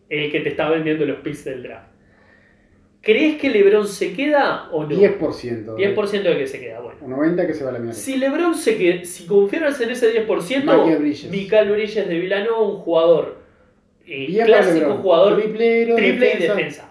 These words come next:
Speaker 1: Muy buen defensa.
Speaker 2: Y muy táctico.
Speaker 1: Muy buen defensa.
Speaker 2: Eh, a mi gusto es el mejor defensa táctico de este draft.
Speaker 1: Sí.
Speaker 2: Por paliza.
Speaker 1: Muy buen defensa de equipo, muy buen defensa en el uno a uno también. Te puede defender,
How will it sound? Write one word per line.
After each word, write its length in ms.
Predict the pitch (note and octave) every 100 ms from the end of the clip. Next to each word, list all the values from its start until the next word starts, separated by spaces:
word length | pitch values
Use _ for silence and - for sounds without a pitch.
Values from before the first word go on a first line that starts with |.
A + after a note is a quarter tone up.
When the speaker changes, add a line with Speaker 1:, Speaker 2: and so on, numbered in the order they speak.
| -
Speaker 1:
Muy 500 | D#3+ F#3+ B3 B3 A3
buen 200 | F#3+ F3
defensa. 520 | D#3 D#3+ C#3 - - E3+
Speaker 2:
Y 120 | D#3+
muy 200 | F3+ B3
táctico. 460 | A#3+ - A2+ F#2+ A#2
Speaker 1:
Muy 340 | E3+ G3 F#3
buen 200 | E3 C#3+
defensa. 500 | C3+ C3+ - - _
Speaker 2:
Eh, 320 | D#3 D3 C#3+
a 80 | C#3+
mi 100 | D#3
gusto 340 | F#3+ A#3 A#3+ A#3
es 140 | F3
el 80 | F3+
mejor 280 | E3 D#3 F3+
defensa 840 | F3+ F3 F3 E3 E3+ D3+ - -
táctico 720 | - F#3 E3+ F#3+ E3+ F#3+ - -
de 80 | C3
este 100 | B2
draft. 320 | A#2 C#3 - _ _
Speaker 1:
Sí. 360 | - C3+ - -
Speaker 2:
Por 220 | G2+ F2+
paliza. 380 | G#2+ D3 D#3 -
Speaker 1:
Muy 120 | F#3 C4+
buen 180 | C4
defensa 320 | B3 A3 G#3 G3+
de 60 |
equipo, 300 | F3+ G#3 A#3+
muy 320 | A#3+ D3+ F#3 G3
buen 160 | G3
defensa 340 | E3+ E3 E3 F3+
en 60 |
el 140 | C#3+ C#3+
uno 180 | C#3+
a 100 | B2+
uno 180 | E3+ F#3+
también. 360 | D#3 D3 F#3 G3+
Te 120 | -
puede 180 | F3 F3+
defender, 480 | E3+ E3 E3+ G3